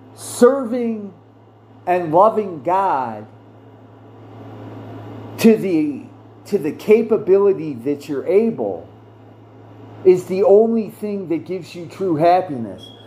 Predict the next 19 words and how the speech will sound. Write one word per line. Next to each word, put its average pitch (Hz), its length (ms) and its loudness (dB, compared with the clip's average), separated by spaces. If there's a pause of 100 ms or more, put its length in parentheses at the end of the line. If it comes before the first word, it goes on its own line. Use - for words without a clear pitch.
(360)
And 208 480 2 (220)
<laughs> - 1120 -20
I, 196 220 4
I, 202 600 2
I'm 202 160 -2
disappointed 214 760 -4
that 180 100 2
I 190 60 2
even 185 200 -6
have 202 220 4
to 180 80 -2
point 202 340 -4
this 151 240 -2
out. 185 400 2 (400)
How 294 380 4
many 254 360 -2
celebrities, 156 1200 -4
athletes, 143 800 -2
fo-, 160 380 0